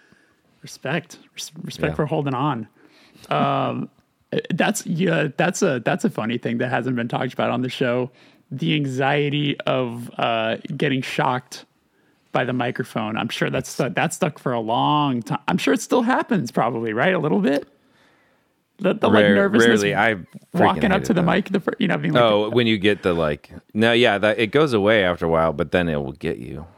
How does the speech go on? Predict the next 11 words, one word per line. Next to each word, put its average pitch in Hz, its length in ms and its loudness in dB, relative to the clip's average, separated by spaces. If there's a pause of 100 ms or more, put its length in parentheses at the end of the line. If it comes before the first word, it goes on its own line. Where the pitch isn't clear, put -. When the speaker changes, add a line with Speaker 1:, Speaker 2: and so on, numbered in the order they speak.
Speaker 1:
Yeah, 69 340 -4
Speaker 2:
Um, 64 240 -12
Speaker 1:
when 180 120 -2
you 165 140 0
least 165 180 0
Speaker 2:
especially 156 120 0
in, 143 40 -2
Speaker 1:
expect. 135 340 -4
Speaker 2:
it, 98 140 -2 (380)
in 80 160 -4
Europe, 73 400 -2